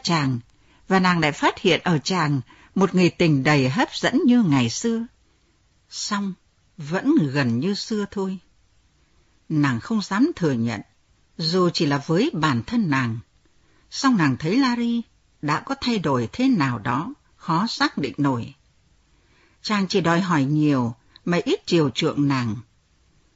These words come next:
Trước khi ân ái, vẫn có những chuẩn bị, song chàng làm như một cái máy, tưởng như đó là nghĩa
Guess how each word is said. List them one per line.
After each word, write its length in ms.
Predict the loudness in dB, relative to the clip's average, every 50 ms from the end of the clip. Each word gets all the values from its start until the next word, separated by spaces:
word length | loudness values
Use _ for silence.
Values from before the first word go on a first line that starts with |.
| _ _ _ _ _ _ -6
Trước 200 | -4 -4 -2 -2
khi 180 | -2 -2 -2
ân 220 | 0 0 -2 -4 -4
ái, 380 | -4 -4 -4 -4 -4 -8 -10 -12 _ _
vẫn 220 | -4 -2 -2 -2 0
có 120 | 2 4
những 240 | 4 4 4 2 -2 -2
chuẩn 300 | -2 -2 -2 -2 -2 -4
bị, 220 | -6 -8 -8 -10 -12 -18 _ _ _ _ _ _ _ _
song 260 | -10 -4 0 0 0 2
chàng 220 | 2 0 0 2 2
làm 340 | 2 2 2 2 2 2 2
như 140 | 2 2
một 220 | 4 2 2 0 -2 -2
cái 120 | -2 -2
máy, 360 | -2 -2 -2 -4 -6 -8 -10 -14 _ _ _ _ _ _ _ _ _ _
tưởng 200 | 2 4 4 6
như 120 | 4 4
đó 240 | 2 2 0 0 0 0
là 240 | 0 0 0 0 0
nghĩa 360 | 0 0 -2 -2 -2 -4 -4